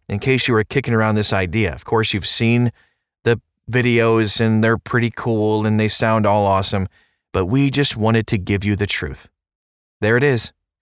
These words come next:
Thanks so much for stopping by today to the College Investor Audio Show. More questions, resources, anything else you can find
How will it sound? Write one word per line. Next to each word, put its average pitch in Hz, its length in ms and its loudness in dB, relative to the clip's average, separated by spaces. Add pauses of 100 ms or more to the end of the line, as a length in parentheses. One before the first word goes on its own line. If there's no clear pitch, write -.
(280)
Thanks 143 180 2
so 151 100 4
much 151 160 2
for 135 100 0
stopping 139 360 2
by 131 220 2
today 131 300 2
to 123 80 -4
the 110 80 -2
College 120 300 0
Investor 113 400 2
Audio 117 300 2
Show. 117 340 0 (300)
More 170 240 2
questions, 185 640 0 (280)
resources, 151 680 2
anything 160 400 2
else 131 240 2
you 131 60 2
can 113 140 0
find 107 420 2